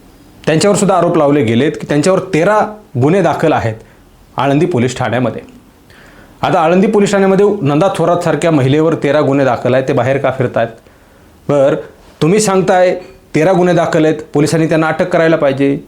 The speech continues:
जसं तो एक त्यांचा चेला म्हटला लाभार्थी की मकोका अंतर्गत कारवाई केली पाहिजे. आता मकोका कोणाला लावला जातो,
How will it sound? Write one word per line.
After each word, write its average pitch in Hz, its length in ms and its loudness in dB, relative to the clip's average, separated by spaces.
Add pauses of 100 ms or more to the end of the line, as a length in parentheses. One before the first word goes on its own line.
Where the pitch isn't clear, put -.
(200)
जसं 151 240 0
तो 165 80 0
एक 160 180 0
त्यांचा 151 220 0
चेला 151 260 0
म्हटला 160 360 0 (440)
लाभार्थी 135 540 0 (440)
की 185 60 0
मकोका 180 340 2
अंतर्गत 180 440 0
कारवाई 143 300 0
केली 135 220 0
पाहिजे. 117 280 -4 (260)
आता 175 160 -2
मकोका 208 360 2
कोणाला 202 380 0
लावला 202 260 2
जातो, 160 440 0